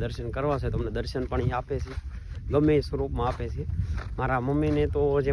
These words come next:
મારા મોટા પણ છોકરો હતો, ઈ તો બહુ વાલો હતો અને એની પાસે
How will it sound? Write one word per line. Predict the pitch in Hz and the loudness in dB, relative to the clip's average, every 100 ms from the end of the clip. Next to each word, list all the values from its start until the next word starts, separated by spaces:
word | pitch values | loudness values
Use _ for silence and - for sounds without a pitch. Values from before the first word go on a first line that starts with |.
| 135 | 2
મારા | 131 123 | 0 -2
મોટા | 131 143 | -2 -2
પણ | 139 131 | 0 0
છોકરો | 127 139 | 0 0
હતો, | - 131 135 | 0 -4 -4
ઈ | 131 | -4
તો | 127 123 127 123 123 - - 131 | -4 -4 -6 -8 -8 -10 -4 0
બહુ | 135 123 | 2 4
વાલો | 127 151 123 | 4 4 2
હતો | - 120 - - - - - | -2 -2 -2 -4 -6 -10 -6
અને | 127 127 | -4 -2
એની | 123 | -2
પાસે | 131 131 | -4 -2